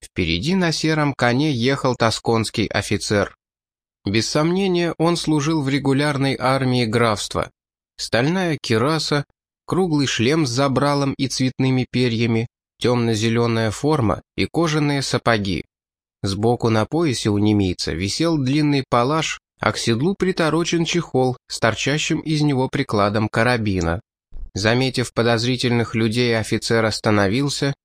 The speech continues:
и что-то громко крикнул. Из-за его спины тотчас выбежала группа солдат. Они быстро взяли чужаков в полукольцо. Их снаряжение по своим защитным свойствам ни в чем не уступало офицерским доспехам.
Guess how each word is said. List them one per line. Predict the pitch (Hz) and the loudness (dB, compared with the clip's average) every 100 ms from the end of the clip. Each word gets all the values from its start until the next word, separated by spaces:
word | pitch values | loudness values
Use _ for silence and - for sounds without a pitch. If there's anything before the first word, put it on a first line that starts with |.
| - | -4
и | 120 | -2
что-то | - 151 156 151 | -2 -2 0 0
громко | 123 117 113 113 | 2 2 2 0
крикнул. | - 113 107 98 78 76 _ _ _ _ _ _ _ | 0 0 0 0 -2 -4 _ _ _ _ _ _ _
Из-за | 92 101 107 | -2 0 0
его | 143 175 208 | 0 0 -2
спины | - 156 156 185 - | -2 0 0 0 -2
тотчас | 165 170 - 147 | -2 -2 -2 -2
выбежала | 117 151 147 135 139 131 | -2 0 0 0 0 0
группа | 107 113 131 117 | 0 0 0 0
солдат. | 110 120 107 107 101 82 - _ _ _ _ | 0 2 2 2 2 0 -6 _ _ _ _
Они | - 98 190 | 0 2 0
быстро | 185 190 202 196 | 0 -2 -2 -2
взяли | 165 123 160 175 | -2 0 0 -2
чужаков | 175 160 147 139 160 165 | -2 0 0 0 -2 -4
в | - | -4
полукольцо. | 135 147 147 147 143 - 107 92 - _ _ _ _ _ | 0 0 0 0 -2 0 0 0 -2 _ _ _ _ _
Их | 104 120 | -2 0
снаряжение | - 117 117 107 151 160 107 73 | 0 2 2 2 0 0 0 -2
по | - | -2
своим | 104 110 98 107 | -2 0 2 2
защитным | 101 101 - 107 95 90 | 0 0 0 -2 -2 -4
свойствам | - 95 127 - 135 131 - _ | -2 -2 -2 -2 -2 -2 -4 _
ни | 113 127 | -2 -2
в | |
чем | - 160 165 | 0 -2 0
не | 165 | 0
уступало | 160 - 143 - 135 139 135 | 0 -2 -4 0 0 0 0
офицерским | 120 - 117 110 110 - 110 110 | -2 -2 -2 0 0 0 0 2
доспехам. | 104 - - 104 - - | 0 0 0 0 2 -2